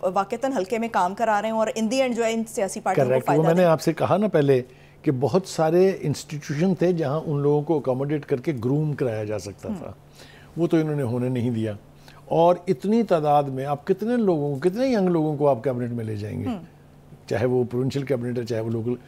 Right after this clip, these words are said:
Speaker 2: पर पहले उसके लिए इलेक्शन जीतना ज़रूरी है। इलेक्शन जीतने के लिए जब आप टिकटें अवार्ड करते हैं, तो तब पता चलना चाहिए ना कि कितना एतमाद है आपको यूथ पर। वो टिकटें आप फिर वही उन बाबों को दे
Speaker 1: हम्म।
Speaker 2: देते हैं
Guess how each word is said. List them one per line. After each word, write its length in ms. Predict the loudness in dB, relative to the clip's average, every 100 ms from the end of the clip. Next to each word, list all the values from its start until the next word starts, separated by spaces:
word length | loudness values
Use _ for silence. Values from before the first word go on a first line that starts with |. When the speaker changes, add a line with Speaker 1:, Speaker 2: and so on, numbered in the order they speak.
| -18 -12
Speaker 2:
पर 60 | -10
पहले 400 | 2 2 4 2
उसके 240 | 2 -2
लिए 180 | 0 -2
इलेक्शन 340 | -2 -2 -2
जीतना 320 | -2 -2 -2
ज़रूरी 340 | 0 -2 -2 -6
है। 140 | -8 -14 -20 -20 -10 -2
इलेक्शन 420 | 0 0 0 2
जीतने 340 | 2 0 0
के 80 | 0
लिए 180 | 0 2
जब 160 | 2 2
आप 140 | 0
टिकटें 340 | -6 0 2 2
अवार्ड 300 | 2 0 0
करते 280 | -2 -2
हैं, 220 | -2 -2 -2
तो 0 |
तब 220 | -4 -4
पता 160 | -4 -2
चलना 260 | -2 -2
चाहिए 220 | -2 -2
ना 100 | 0
कि 80 | -2
कितना 340 | -4 -4 0 0
एतमाद 400 | 0 0 2 2
है 60 |
आपको 420 | 0 -2 -2 -2 -4 -14 -2
यूथ 160 | 2 2
पर। 220 | 2 -2
वो 500 | -2 -14 -20 -18 -2
टिकटें 280 | -2 4 4
आप 180 | 4 2
फिर 100 | 2
वही 200 | 4 4
उन 120 | 4
बाबों 260 | 2 2
को 100 | 0
दे 80 | 2
Speaker 1:
हम्म। 160 | 2 2
Speaker 2:
देते 140 | 0
हैं 180 | -4